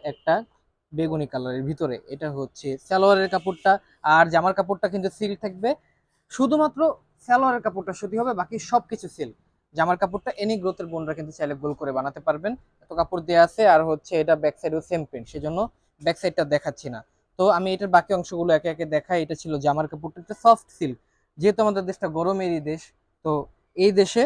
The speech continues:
আমাদের জন্য এই সিল্কটা খুবই উপযোগী। এটা হচ্ছে সালোয়ারের কাপড়টা, যেটা আড়াই গজের কাপড় থাকবে। হাতার কাপড় আর ওড়নাটা আপনাদের জন্য খুলে দেখাচ্ছি। হাতার কাপড়টা ফুল হাতা হবে প্রত্যেকটা ডিজাইনে, প্রত্যেকটা ডিজাইনেই হবে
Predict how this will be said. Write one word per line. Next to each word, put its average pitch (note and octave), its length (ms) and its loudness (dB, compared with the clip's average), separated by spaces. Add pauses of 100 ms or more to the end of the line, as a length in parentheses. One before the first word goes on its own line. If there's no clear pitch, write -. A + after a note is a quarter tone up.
(300)
আমাদের F3+ 280 4
জন্য F3+ 180 -2
এই E3+ 120 -8
সিল্কটা G3 380 2 (480)
খুবই G3+ 300 0
উপযোগী। C3+ 340 -6
এটা E3+ 120 -8
হচ্ছে G3 240 -10
সালোয়ারের F#3 340 0
কাপড়টা, F#3+ 300 -8
যেটা D#3+ 180 -2
আড়াই D3 160 2
গজের D3 220 -2
কাপড় D#3 240 -10
থাকবে। E3+ 220 -6 (520)
হাতার G#3 260 0
কাপড় A3 280 0
আর G3 100 4
ওড়নাটা F3 320 -2
আপনাদের D3+ 300 -8
জন্য D#3 200 -2
খুলে F3+ 200 -4
দেখাচ্ছি। D#3 280 -6 (100)
হাতার D#3 240 -10
কাপড়টা D#3 360 -4 (520)
ফুল B3 220 0
হাতা G#3 220 2
হবে C#3+ 200 -2
প্রত্যেকটা F#3+ 460 0 (420)
ডিজাইনে, C3 440 -6
প্রত্যেকটা F#3 420 -8
ডিজাইনেই D3+ 380 -4
হবে D3+ 140 -6